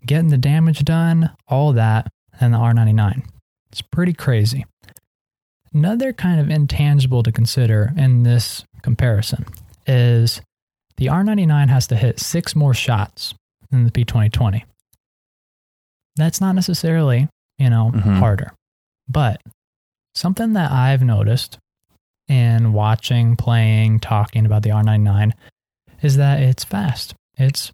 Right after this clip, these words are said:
Speaker 1: R P M.
Speaker 2: Mm-hmm.
Speaker 1: I like to look at R P S, rounds per second. Um, but the R ninety-nine fires its entire purple magazine in one point five seconds. All the guns just vaporize into thin air.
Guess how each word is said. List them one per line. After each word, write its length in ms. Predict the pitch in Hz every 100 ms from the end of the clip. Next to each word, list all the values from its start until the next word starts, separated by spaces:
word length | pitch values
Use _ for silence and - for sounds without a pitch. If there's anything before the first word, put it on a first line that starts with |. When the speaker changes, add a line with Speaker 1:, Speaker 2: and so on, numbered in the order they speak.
| _ -
Speaker 1:
R 140 | 123
P 200 | - 123
M. 340 | 127 143 147 147 _ -
Speaker 2:
Mm-hmm. 220 | 107 101 98
Speaker 1:
I 60 |
like 220 | 120 117 -
to 80 |
look 320 | 113 113 113 - _
at 300 | 120 107 107 -
R 140 | 123 113
P 220 | - 104
S, 440 | 127 165 - - - _ _ _ _
rounds 260 | 117 107 107
per 220 | - 107
second. 520 | - 156 170 185 180 - _ _ _ _ -
Um, 380 | 131 120 113 - _ _ _ _ _ -
but 120 | 147
the 80 | 143
R 140 | 151
ninety-nine 420 | 208 202 151 147
fires 380 | 135 127 127 120
its 160 | 120 -
entire 460 | 107 - 131 151
purple 360 | 156 - 131 131
magazine 760 | 117 110 120 123 135 139 139 - -
in 180 | 120 110
one 180 | 120
point 240 | 123 127 113
five 240 | 113 107
seconds. 500 | - 120 - - - - - _ _ _ _ _
All 160 | 185 185
the 80 |
guns 320 | 160 139 127 117
just 200 | 113 110
vaporize 540 | 117 113 - 107 104
into 160 | 107 110
thin 220 | 113 107
air. 200 | 101